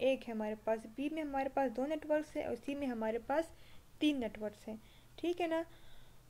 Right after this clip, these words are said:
अब हमने आगे क्या करना है, अब हम आगे ये करना है कि मेरे पास जो आईपी की जो range है वो हमारे पास ज़ीरो से लेकर टू फिफ्टी फ़ाइव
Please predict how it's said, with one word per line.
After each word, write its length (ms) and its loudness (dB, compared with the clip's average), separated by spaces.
अब 200 8
हमने 340 0
आगे 260 4
क्या 200 8
करना 300 2
है, 60 4
अब 180 0
हम 160 -2
आगे 240 4
ये 280 4
करना 340 2
है 260 0
कि 320 0
मेरे 240 4
पास 260 6
जो 160 -2
आईपी 520 2
की 160 -2
जो 140 4
range 320 2
है 60 8
वो 180 4
हमारे 220 4
पास 180 6
ज़ीरो 320 0
से 120 -2
लेकर 240 2
टू 160 -4
फिफ्टी 280 -6
फ़ाइव 280 0